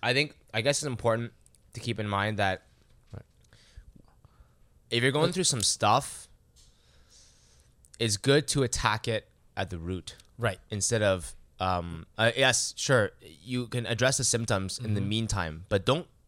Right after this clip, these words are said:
Speaker 1: lose sight of what you really need to do to attack it at the root.
Speaker 2: Right.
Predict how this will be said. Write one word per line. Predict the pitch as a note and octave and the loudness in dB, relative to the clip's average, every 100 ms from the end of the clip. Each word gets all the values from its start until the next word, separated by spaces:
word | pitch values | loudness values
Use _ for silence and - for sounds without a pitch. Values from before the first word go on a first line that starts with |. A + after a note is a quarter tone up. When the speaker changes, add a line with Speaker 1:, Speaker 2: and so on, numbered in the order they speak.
| _ - | _ -4
Speaker 1:
lose | A#2+ C3 A#2 | 2 2 4
sight | - C3+ A#2 - | 4 4 2 -2
of | G2 F2+ | -6 -2
what | G#2 - _ - | -4 -4 _ -6
you | G#2+ G2+ | -4 -2
really | G2 B2 A#2 G#2 | 2 2 2 -2
need | F2 F#2 F2 | -4 -6 -6
to | |
do | E2 F2+ | -4 -4
to | E2+ | -4
attack | E2 - F2 | -6 -4 -4
it | F2 | -6
at | F2 | -8
the | D2+ | -8
root. | D#2 D2+ - | -10 -12 0
Speaker 2:
Right. | A#2 G2+ | 2 2